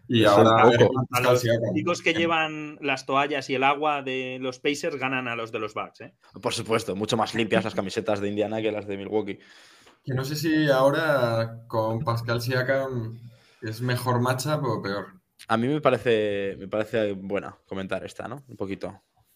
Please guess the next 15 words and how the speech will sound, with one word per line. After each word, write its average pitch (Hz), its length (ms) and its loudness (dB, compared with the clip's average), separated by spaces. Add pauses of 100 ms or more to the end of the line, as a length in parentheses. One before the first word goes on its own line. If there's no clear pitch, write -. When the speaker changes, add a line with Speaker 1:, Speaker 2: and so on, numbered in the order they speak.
(260)
Speaker 3:
Hmm. 143 140 -8 (440)
Speaker 1:
Claro, 107 280 -4
Speaker 2:
Si 104 60 -2
Speaker 1:
ahí 104 60 0
Speaker 2:
queréis. 98 520 0 (240)
Hacemos 120 360 0
un 120 80 0
poco, 113 720 6
teníamos 110 320 -2
una 110 120 0
idea 113 520 4
sobre 98 400 2
la 95 100 0
mente, 107 400 -2 (480)
em, 92 580 -8